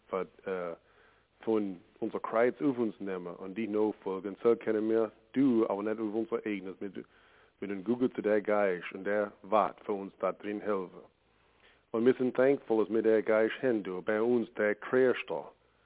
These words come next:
Dat er kann uns helfen, dat du leben ist. Durch Zeit in, äh, der Wort in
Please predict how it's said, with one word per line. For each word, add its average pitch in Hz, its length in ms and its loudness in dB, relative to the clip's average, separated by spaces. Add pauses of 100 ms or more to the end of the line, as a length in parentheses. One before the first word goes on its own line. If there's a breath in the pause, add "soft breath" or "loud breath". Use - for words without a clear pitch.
(280)
Dat 95 100 -10
er 107 80 -4
kann 110 180 -4
uns 110 180 -4
helfen, 104 360 4
dat 95 220 -4
du 98 420 -6
leben 95 560 -4
ist. - 100 -16 (640 soft breath)
Durch 117 240 0 (140)
Zeit 117 400 6 (120)
in, 92 380 -8
äh, 87 220 -8 (360)
der 101 240 -2
Wort 110 320 4
in 95 280 -8